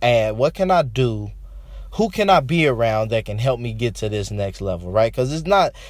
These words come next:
you can't just isolate yourself to get the financial success. Trust me, you need accountability partners.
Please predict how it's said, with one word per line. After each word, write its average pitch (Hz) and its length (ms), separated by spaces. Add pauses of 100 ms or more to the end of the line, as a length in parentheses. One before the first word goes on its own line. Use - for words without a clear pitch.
you 180 160
can't 185 260
just 156 240
isolate 127 540
yourself 107 600
to 107 120
get 104 220
the 107 80
financial 101 500
success. 101 400
Trust 117 320
me, 107 140 (240)
you 123 100
need 131 160
accountability 127 800
partners. 139 580